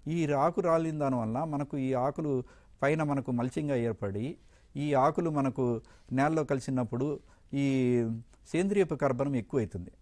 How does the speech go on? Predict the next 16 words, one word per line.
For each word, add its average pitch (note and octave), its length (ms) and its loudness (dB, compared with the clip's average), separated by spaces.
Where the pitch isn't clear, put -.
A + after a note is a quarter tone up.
తద్వారా D3 440 2
మనకు C3+ 340 -2
భూముల్లో D#3 540 -4
ఈ C#3+ 260 0
భూసారం C#3 680 0
ఎక్కువైతుంది. B2+ 680 -2
అంటే C#3 140 0
already D#3 360 2
మన E3+ 120 -2
బంజరు D3+ 320 0
భూముల్లో D3+ 360 -4
నిస్సారంగా C#3+ 680 0
ఉంటాయి, C3+ 500 0
దాని B2 220 -2
తర్వాత C3 260 -2
భూసారము C3 640 -2